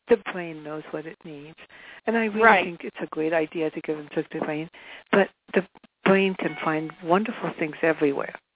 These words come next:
Speaker 1: Um, there is some things that would really help you restore your, your, your sanity. There is food that is good for you. Turkey
Speaker 2: Right.
Speaker 1: is loaded with five H T P. If you feel like you're depressed,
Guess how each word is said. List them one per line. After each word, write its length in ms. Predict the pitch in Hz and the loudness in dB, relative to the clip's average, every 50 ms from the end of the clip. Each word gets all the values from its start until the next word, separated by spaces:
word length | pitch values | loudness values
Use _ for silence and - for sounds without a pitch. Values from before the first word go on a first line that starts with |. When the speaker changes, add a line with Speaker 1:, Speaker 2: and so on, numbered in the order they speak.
| _ - - _ | _ -20 -8 _
Speaker 1:
Um, 280 | - 156 143 - - - - - - - - - - - - _ _ _ _ - - - - | 0 0 0 0 -4 -6 -12 -18 -20 -18 -18 -18 -18 -18 -20 _ _ _ _ -20 -20 0 4
there 100 | 208 202 | 6 6
is 80 | 220 - - - - | 6 6 2 -2 -2
some 160 | 302 311 330 | -2 -2 -2
things 300 | - 285 226 196 202 208 - | -2 0 0 0 0 -2 0
that 140 | - 165 180 | 0 0 2
would 160 | 180 165 156 | 0 -2 -2
really 260 | 160 160 156 156 160 156 | 0 -2 0 0 0 -2
help 220 | 156 165 151 - - _ - - | 0 -2 -2 -2 -4 _ -4 -2
you 120 | 151 156 | -2 0
restore 680 | 156 160 151 - - - - - 147 147 143 143 156 - - - - - - - - _ _ | 0 -2 -4 -6 -8 -12 -8 -2 0 2 2 0 0 -4 -10 -18 -20 -20 -20 -20 -20 _ _
your, 420 | 175 156 143 147 151 151 156 165 - _ 175 | 2 4 4 4 2 0 -2 -6 -12 _ 2
your, 240 | 165 143 143 156 - - - - | 2 2 2 2 -2 -8 -4 -2
your 140 | 175 156 156 - - - | 0 0 0 -2 -2 -2
sanity. 460 | 151 147 160 - - - - - 160 | -2 -2 -2 -4 -10 -12 -14 -12 -4
There 120 | - 151 156 | -2 -2 -2
is 80 | 147 - - - - | -2 -4 -8 -8 -2
food 140 | - 175 170 - | 0 0 0 0
that 80 | 151 147 | -2 -4
is 100 | 160 156 - - | -4 -6 -2 0
good 120 | - 233 - - | 0 0 2 2
for 120 | - 160 - | -2 -2 -2
you. 120 | - - - _ _ - _ _ _ _ | -2 -8 -20 _ _ -20 _ _ _ _
Turkey 540 | - 233 233 247 240 - - 220 208 208 214 - - - _ - | 4 6 6 6 4 0 -6 -6 -6 -6 -6 -8 -14 -20 _ -2
Speaker 2:
Right. 180 | 202 156 - - - | -2 -2 -2 -2 0
Speaker 1:
is 140 | - 165 156 151 - 156 | 0 0 0 -2 -6 -2
loaded 440 | 156 151 156 151 - 151 147 - - | 0 0 0 0 -2 -4 -6 -6 -4
with 160 | 160 151 147 - - - | -4 -4 -4 -4 -2 0
five 200 | 156 147 139 165 | 0 0 0 -2
H 120 | 156 - - - - | -6 -8 -12 -18 -12
T 100 | - - - | -12 -6 -4
P. 160 | - - - - - - _ _ _ _ _ _ _ _ _ - | -4 -6 -6 -8 -16 -20 _ _ _ _ _ _ _ _ _ -6
If 140 | 185 - - | -4 0 0
you 80 | 233 - - - - | 0 -2 -2 -8 -2
feel 160 | - 233 240 233 | 2 2 4 4
like 240 | 214 208 202 - | 4 0 0 2
you're 100 | - 180 | 0 0
depressed, 500 | - - 151 - - - 147 131 143 - | 0 0 -6 -6 -2 -2 -2 -2 -2 -6